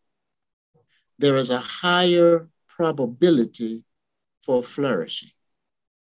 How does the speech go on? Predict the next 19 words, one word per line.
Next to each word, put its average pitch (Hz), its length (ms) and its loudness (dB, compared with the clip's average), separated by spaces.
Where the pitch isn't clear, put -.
Or 185 180 0
put 180 260 4
another 135 340 -2
way, 113 520 -4
if, 147 300 -6
if 143 240 -6
one 180 560 0
builds 170 420 0
one's 147 320 -8
content 165 720 -8
out 131 160 -2
of 113 120 -2
a 110 80 -4
serious 196 1000 0
attention 143 540 -8
to 120 100 -12
capacity 139 680 -6
and 104 120 -6
context, 147 920 -6